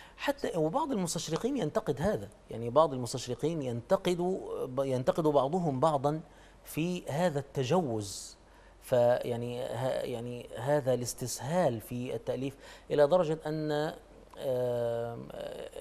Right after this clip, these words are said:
هناك مستشرق اسمه هنري لامنس، وهو رجل يسوعي وكنسي وقس، كتب، آه، يعني، كتابا سيئا جدًا عن القرآن وعن الس-، وعن النبي صلى الله عليه وسلم.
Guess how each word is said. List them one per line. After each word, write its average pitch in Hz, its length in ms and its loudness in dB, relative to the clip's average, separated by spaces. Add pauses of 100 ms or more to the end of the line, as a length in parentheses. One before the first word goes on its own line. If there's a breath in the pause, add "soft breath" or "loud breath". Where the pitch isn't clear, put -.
(300)
هناك 165 420 -2
مستشرق 139 560 -4
اسمه 131 300 -4
هنري 143 420 0
لامنس، 127 560 0
وهو 147 400 6
رجل 147 240 2
يسوعي 131 520 -2 (360 loud breath)
وكنسي 123 1080 4
وقس، 123 480 0 (380 loud breath)
كتب، 170 340 0
آه، 160 320 0 (100)
يعني، 135 680 -6 (320)
كتابا 165 300 0
سيئا 151 280 -2
جدًا 139 300 -2
عن 123 80 -4
القرآن - 360 -2
وعن 123 160 -2
الس-، - 160 -8
وعن 123 180 -4
النبي 131 200 -4
صلى 135 120 -2
الله 127 100 -4
عليه 165 100 -2
وسلم. 160 180 -4